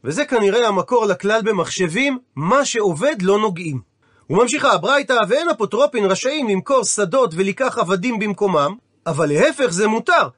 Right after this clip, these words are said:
מוכרים עבדים ולוקחים בהם שדות. כי עבד זה דבר שמטבעו נפסד, מה שאין כן קרקעות שזה נדל"ן שקיים להרבה זמן." רבן שמעון בן גמליאל חולק ואומר שאף לא למכור עבדים ולקח שדות.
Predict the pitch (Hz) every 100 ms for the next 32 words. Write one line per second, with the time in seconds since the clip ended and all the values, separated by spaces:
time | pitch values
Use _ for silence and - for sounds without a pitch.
0 | _ 135 135 156 220 240 160 151 185 202
1 | 359 294 254 285 285 - 339 185 190 190
2 | 285 220 226 226 _ _ _ - 285 311
3 | 254 202 196 208 262 240 240 226 202 208
4 | 240 226 196 - 165 151 190 165 196 -
5 | 196 220 190 165 190 170 226 269 330 294
6 | 277 214 269 285 247 302 311 285 - 202
7 | 262 311 302 170 160 165 233 208 214 214
8 | 208 _ _ _ _ 110 165 202 180 196
9 | 208 185 208 190 190 180 311 330 226 196
10 | 170 156 190 190 175 196 208 _ - -
11 | - 311 - 254 349 269 240 294 294 262
12 | 208 190 254 262 226 208 185 135 208 214
13 | 240 170